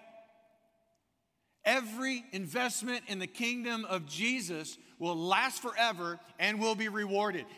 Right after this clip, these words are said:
It isn't on a cyclical pattern, always coming back to zero.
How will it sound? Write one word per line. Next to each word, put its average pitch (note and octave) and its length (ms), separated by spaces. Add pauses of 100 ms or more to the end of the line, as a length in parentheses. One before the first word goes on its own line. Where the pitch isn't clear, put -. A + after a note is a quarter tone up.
It C3+ 140
isn't G3 280
on G3+ 140
a F#3+ 60
cyclical F#3 560
pattern, E3 440
always D3+ 280
coming D#3 240
back D3 240
to D3 80
zero. C3 440